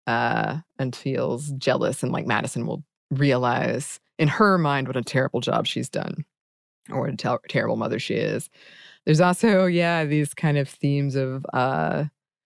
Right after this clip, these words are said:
depression and wanting to disappear in this one, which, yeah, it, it was, I seriously, I haven't <laughs> read this in a while. Like, I, I did go over it several times when I first wrote it, and I was like, "Maybe I could get this published one day."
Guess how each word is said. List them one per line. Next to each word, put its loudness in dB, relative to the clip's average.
depression 2
and 2
wanting 4
to -6
disappear 2
in 6
this 2
one, 2
which, -2
yeah, 2
it, 2
it 6
was, 2
I 4
seriously, 2
I 2
haven't 0
<laughs> -
read 2
this 0
in -4
a -4
while. 4
Like, 2
I, 4
I 2
did 0
go 4
over 2
it 0
several 0
times 0
when 0
I -2
first 0
wrote 2
it, 4
and -2
I -2
was -6
like, 0
"Maybe 4
I -4
could -12
get 0
this -14
published 0
one 0
day." -2